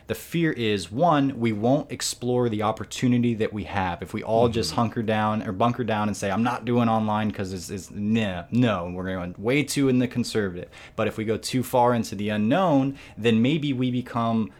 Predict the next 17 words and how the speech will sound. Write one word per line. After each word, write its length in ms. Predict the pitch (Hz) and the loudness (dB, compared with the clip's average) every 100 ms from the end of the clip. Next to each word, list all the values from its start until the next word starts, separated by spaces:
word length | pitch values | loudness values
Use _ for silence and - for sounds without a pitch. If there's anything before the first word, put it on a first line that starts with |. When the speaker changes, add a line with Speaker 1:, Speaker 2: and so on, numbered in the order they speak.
| - 120 | -4 2
Speaker 1:
okay 480 | 120 117 - 123 | 2 0 0 0
with 220 | 131 117 127 | 2 0 0
it 140 | - | 0
as 240 | 98 95 95 | -2 -4 -4
it 80 | |
exists, 680 | 95 90 82 143 175 - - | -4 -6 -4 -4 -4 -10 -10
and 160 | 113 104 | -4 -2
then 80 | 104 | -2
Speaker 2:
Mm-hmm. 60 | 95 | -2
Speaker 1:
people 360 | 113 110 107 101 | -6 -4 -2 -2
like 240 | 101 90 | -4 -4
Bandai 420 | 98 98 95 92 | -4 -4 -4 -4
Namco 640 | 101 139 160 160 156 151 151 - _ - | 0 0 0 2 2 0 -4 -18 _ -14
which 180 | - - | -10 -8
is 120 | 185 | -8
a 60 | 180 | -2
person, 500 | 180 170 165 160 | 0 2 2 -2